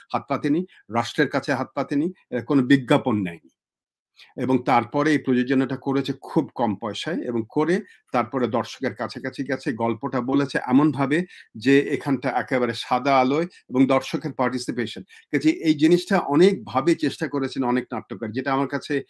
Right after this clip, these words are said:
এই নাটক করতে গিয়ে খুব চ্যালেঞ্জিং লেগেছে এবং খুবই ভালো লেগেছে এবং বড় একটা challenge ছিল যে আমরা rehearsal করেছি কিন্তু দর্শকের participation ছাড়া।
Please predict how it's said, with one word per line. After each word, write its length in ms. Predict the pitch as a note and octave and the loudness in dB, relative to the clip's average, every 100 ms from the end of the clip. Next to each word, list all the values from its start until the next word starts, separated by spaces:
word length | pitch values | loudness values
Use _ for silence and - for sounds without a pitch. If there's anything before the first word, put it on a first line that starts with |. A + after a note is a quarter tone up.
| - _ | -16 _
এই 100 | C3+ | 2
নাটক 240 | B2+ B2 | 2 0
করতে 320 | B2+ C3+ - C#3 | -4 -6 -2 0
গিয়ে 140 | C#3 | 2
খুব 140 | C3+ | 0
চ্যালেঞ্জিং 560 | - - C3 D3 D3+ C#3 | -4 0 2 2 4 4
লেগেছে 380 | B2+ B2 A#2+ C#3 | 2 0 -2 -2
এবং 160 | A#2+ A#2+ | -2 -2
খুবই 260 | D3+ D#3 | -2 0
ভালো 240 | A#2+ A#2 A#2+ | 0 -2 -2
লেগেছে 580 | A#2+ A2+ A2+ A#2 A2 B2 | -2 -4 -6 -6 -4 -4
এবং 200 | A#2 G2+ | -4 0
বড় 240 | B2 D3 | 0 2
একটা 160 | B2+ G#2+ | -2 -6
challenge 320 | A2+ G#2+ G#2 | -8 -6 -8
ছিল 200 | C3 C3 - - - | -6 -8 -8 -20 -4
যে 80 | D3 - | -4 0
আমরা 280 | C3+ E3 G3 | 0 2 2
rehearsal 540 | B2 A#2 D#3 - F3+ | 2 2 -2 0 -2
করেছি 360 | D#3+ D3+ C#3+ D3+ | 0 -2 -2 -4
কিন্তু 200 | D3+ D3 | -2 -2
দর্শকের 460 | A#2+ A#2 - D3+ | -2 -4 -6 -6
participation 640 | B2+ A#2+ A#2+ B2+ B2+ C3 | -4 -6 -4 -6 -4 -4
ছাড়া। 300 | A#2 G2 F#2 | -6 -8 -14